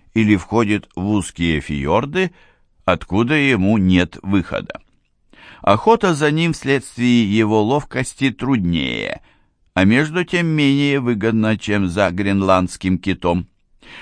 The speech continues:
Поэтому часто китобои не обращают на него внимания. Теперь большой полосатик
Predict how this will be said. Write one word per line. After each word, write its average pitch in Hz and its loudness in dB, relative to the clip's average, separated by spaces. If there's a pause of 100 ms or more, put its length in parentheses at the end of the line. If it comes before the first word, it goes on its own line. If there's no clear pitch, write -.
(120)
Поэтому 170 2
часто 143 -2
китобои 127 -2
не 123 0
обращают 101 -2
на 90 0
него 85 2
внимания. 64 -2 (720)
Теперь 175 0
большой 139 -2
полосатик 117 -2